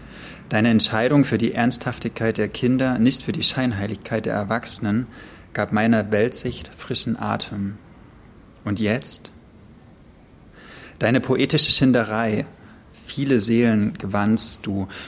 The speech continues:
ohne das heilige Buch. Einer von diesen, die du vor der boshaften Sonne des Lebens beschirmtest, schrieb deinen Namen auf die Mine seines Stifts. Wie Chatabiti,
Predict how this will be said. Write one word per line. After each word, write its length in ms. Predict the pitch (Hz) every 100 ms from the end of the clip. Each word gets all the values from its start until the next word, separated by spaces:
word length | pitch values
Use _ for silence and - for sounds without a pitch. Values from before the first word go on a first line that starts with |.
| -
ohne 280 | - 151 127
das 300 | 101 101 -
heilige 360 | 98 98 - 107
Buch. 420 | - 104 - - - - - - - - - -
Einer 260 | 107 127
von 200 | 120 123
diesen, 480 | 110 117 135 143 135
die 120 | 113
du 120 | 104 104
vor 300 | - 120 113
der 100 | 104
boshaften 580 | 107 123 123 117 - 107
Sonne 300 | 104 107 117
des 180 | - -
Lebens 340 | 110 117 117
beschirmtest, 880 | - - 110 113 113 120 - - - - -
schrieb 380 | - - 113 -
deinen 340 | 104 107 113 107
Namen 540 | 98 104 107 107 113 -
auf 160 | -
die 100 | -
Mine 460 | 98 104 107 107 - -
seines 500 | - 104 101 - -
Stifts. 640 | - 107 - - - - - - - - - - - - - - - - -
Wie 420 | 113 110 110 110 104 - - - - -
Chatabiti, 1080 | 107 107 120 101 - 120 - - 104 101